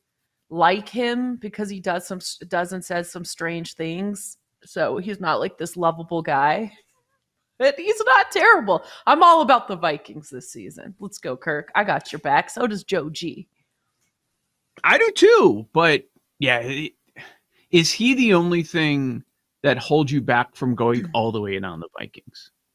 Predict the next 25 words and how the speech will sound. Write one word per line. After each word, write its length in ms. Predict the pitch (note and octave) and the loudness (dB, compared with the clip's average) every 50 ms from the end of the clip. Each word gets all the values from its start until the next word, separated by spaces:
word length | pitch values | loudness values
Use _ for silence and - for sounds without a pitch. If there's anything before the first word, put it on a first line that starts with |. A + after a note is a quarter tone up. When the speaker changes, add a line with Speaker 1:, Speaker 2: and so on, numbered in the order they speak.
| _ _ _ _ _ _ _ _ _ _ _ _ _ _ _ _ _ _ | _ _ _ _ _ _ _ _ _ _ _ _ _ _ _ _ _ _
Speaker 2:
And 100 | - C#3+ | 0 2
I 80 | E3 F3+ | 2 2
think 220 | - A#3 B3 B3+ | 2 2 0 2
that 180 | - A#3 G3 - | 2 2 2 4
kind 180 | A3 G3+ F3+ E3+ | 2 4 6 6
of 60 | G4+ | 8
Speaker 1:
Well, 180 | A4 A4 - | 8 8 8
Speaker 2:
leads 120 | - - - | 6 6 6
Speaker 1:
I, 80 | C3 A#2+ | 4 2
Speaker 2:
us. 360 | A#2 - - - - - - _ _ _ _ _ _ _ _ _ _ _ _ G3+ F#3 _ _ _ _ _ _ _ _ _ _ _ _ _ _ _ _ _ _ _ | 2 0 -4 -6 -8 -10 -14 _ _ _ _ _ _ _ _ _ _ _ _ -20 -20 _ _ _ _ _ _ _ _ _ _ _ _ _ _ _ _ _ _ _
Go 100 | - B2+ | -2 -2
ahead. 180 | B2 A#2 - D4 | -2 2 2 2
Speaker 1:
I 40 | F4 | 2
think 220 | F#4 G4 F#4+ - | 2 0 -2 0
people 280 | - E4 D#4 - C#4 A3+ | 0 0 2 2 4 4
also 380 | E3+ A3 A3 G#3+ - C4+ C4+ | 4 4 4 2 0 0 0
in 80 | B3 A3 | 2 0
the 80 | G#3+ | 0
Washington 600 | G3 G3 G#3 G#3+ A3 A3 - - A3+ G3 G#3 G3 - | 2 6 6 6 6 4 0 -8 -10 -8 -8 -8 0
area 580 | - B3+ C#4 C#4 B3+ A#3 G#3+ G#3 G3+ G3+ A3+ | 2 4 6 6 4 4 4 4 4 4 2
who 180 | F#3+ F3+ G#3 G3 | 2 -2 -8 -10
remember 680 | E3+ F#3+ G3 G3+ G3 F#3 G3+ A3+ B3 A3+ A3+ G#3 G#3 G3 | -6 -6 -6 -4 -2 -2 -2 -2 -2 -2 -4 -4 -4 -4
when 180 | F#3+ F#3 F#3 | -6 -6 -8
he 180 | F3 F#3 G#3 G3+ | -8 -10 -10 -12
first, 400 | - - G3 G3 G3 - - | -8 -6 -6 -6 -6 -6 -12